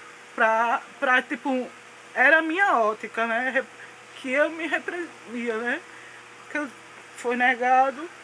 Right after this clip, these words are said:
Então, quando você vai quebrar todo esse sis-, é, pra você, pra mim, eu tava quebrando um sistema. E estar lá na Ceasa é você tá na margem, você não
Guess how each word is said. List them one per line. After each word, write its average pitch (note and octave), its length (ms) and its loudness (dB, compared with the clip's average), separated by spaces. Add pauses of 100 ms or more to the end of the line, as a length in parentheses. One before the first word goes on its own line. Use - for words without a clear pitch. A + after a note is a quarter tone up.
(1120)
Então, C4+ 480 -4 (160)
quando E4+ 260 -2
você D#4+ 340 2
vai A3+ 340 4
quebrar C4 400 2
todo D4 320 0
esse - 320 -10
sis-, - 180 -12 (140)
é, A#3+ 300 4 (320)
pra B3 160 0
você, D4 440 -2 (160)
pra C#4+ 200 2
mim, C#4 260 -6
eu G4+ 160 -6
tava D4 300 0
quebrando C#4+ 520 -4 (240)
um F#4 80 -12
sistema. A#3 680 -4 (1040)
E C4 500 -4 (220)
estar A#3+ 640 2
lá A#3+ 140 0
na A#3+ 120 -4
Ceasa C4 720 2 (380)
é A#3+ 140 2
você C#4 720 2 (260)
tá C#4 160 0
na D#4+ 140 -4
margem, B3 580 0 (140)
você B3 220 -8
não D#4+ 120 -8